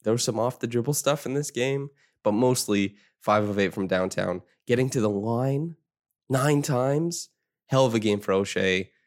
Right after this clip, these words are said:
Super proud of him, plus ten, no turnovers either. Just a, a whale of a game. And Sabonis, twenty-five and sixteen, shot, like, sixty-seven percent from the field.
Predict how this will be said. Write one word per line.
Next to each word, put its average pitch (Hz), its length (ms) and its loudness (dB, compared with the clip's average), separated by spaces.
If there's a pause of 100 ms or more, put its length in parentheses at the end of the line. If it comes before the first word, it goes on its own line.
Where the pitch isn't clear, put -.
(120)
Super 117 340 -2
proud 95 300 0
of 92 80 -8
him, 95 180 -2
plus 104 300 -2
ten, 95 400 -4
no 104 180 0
turnovers 95 560 -2
either. 92 360 -6 (280)
Just - 320 -6
a, 90 260 0
a 104 140 2
whale 104 380 4
of 95 140 -2
a - 40 -4
game. - 480 -8 (160)
And 110 80 -2
Sabonis, 101 640 0 (360)
twenty-five 107 520 0
and 104 140 -4
sixteen, 101 640 -6 (800)
shot, 113 260 2
like, 104 160 -4
sixty-seven 104 680 -2
percent 92 340 -2
from 95 160 -4
the 98 60 -6
field. 95 420 -4